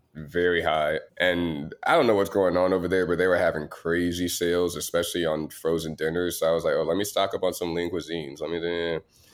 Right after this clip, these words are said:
They have this Jamaican brand of frozen dinners, which was an oxtail and cabbage dinner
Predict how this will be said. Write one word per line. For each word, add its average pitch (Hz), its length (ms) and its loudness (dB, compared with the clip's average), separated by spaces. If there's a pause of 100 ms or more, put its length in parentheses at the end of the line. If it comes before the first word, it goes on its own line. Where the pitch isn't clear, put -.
(300)
They 101 120 4
have 110 200 4
this 104 160 2
Jamaican 92 540 0
brand 87 360 0
of 82 80 -4
frozen 85 440 0
dinners, 92 500 -2 (160)
which 82 180 -6
was 82 220 -2
an 73 120 -6 (160)
oxtail 78 720 -2
and 73 140 -8
cabbage 78 480 -4
dinner 69 380 -12